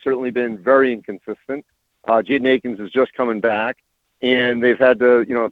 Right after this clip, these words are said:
throw in some ready for it, and they lost some games that maybe they would have won.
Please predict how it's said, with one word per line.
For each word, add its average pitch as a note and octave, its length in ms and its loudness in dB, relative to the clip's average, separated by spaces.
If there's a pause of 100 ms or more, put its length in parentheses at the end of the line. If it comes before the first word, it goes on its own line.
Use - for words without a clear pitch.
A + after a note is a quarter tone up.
throw C3+ 200 2
in B2+ 120 -2
some A#2+ 160 -8 (580)
ready C#3 520 2
for G#2+ 260 -2
it, B2+ 100 -4 (340)
and B2 140 -4
they C3+ 120 2
lost C3+ 260 4
some C#3 120 -8
games C3 280 -4
that C3 100 -6
maybe B2+ 240 -4
they C#3 120 2
would D3 160 2
have D3 80 0
won. D3+ 260 -6